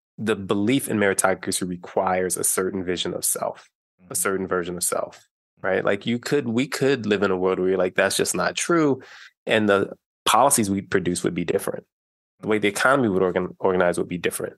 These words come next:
Speaker 1: The way we thought about raising kids would be different. The way you would behave when you went into a shop would be different. Like, so I think, um, there are implications for how we conceive of ourselves,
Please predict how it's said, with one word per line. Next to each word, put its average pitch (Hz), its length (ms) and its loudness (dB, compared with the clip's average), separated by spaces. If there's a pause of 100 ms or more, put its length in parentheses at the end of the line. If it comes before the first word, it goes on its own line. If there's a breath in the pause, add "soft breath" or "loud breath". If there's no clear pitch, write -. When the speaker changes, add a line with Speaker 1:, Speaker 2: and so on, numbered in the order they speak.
Speaker 1:
The - 60 -6
way 107 80 0
we 117 80 -2
thought 110 180 2
about 104 160 2
raising 107 320 2
kids 104 480 0
would 90 160 -2
be 92 100 -4
different. - 440 -8
The 104 80 -4
way 107 100 0
you 107 160 -2
would 101 140 -4
behave 104 560 2
when 95 160 2
you 90 100 0
went 92 200 2
into 90 220 0
a 85 60 0
shop - 440 0
would 87 180 -2
be 90 100 -6
different. - 400 -8 (180)
Like, 101 140 -6
so 104 160 2
I 104 100 2
think, 120 460 0 (800 loud breath)
um, 90 580 2
there 107 300 4
are 98 540 4 (200)
implications 104 1000 0
for 98 140 -4
how 95 160 2
we 92 160 -2
conceive 95 440 -4
of 107 120 -2
ourselves, 120 580 0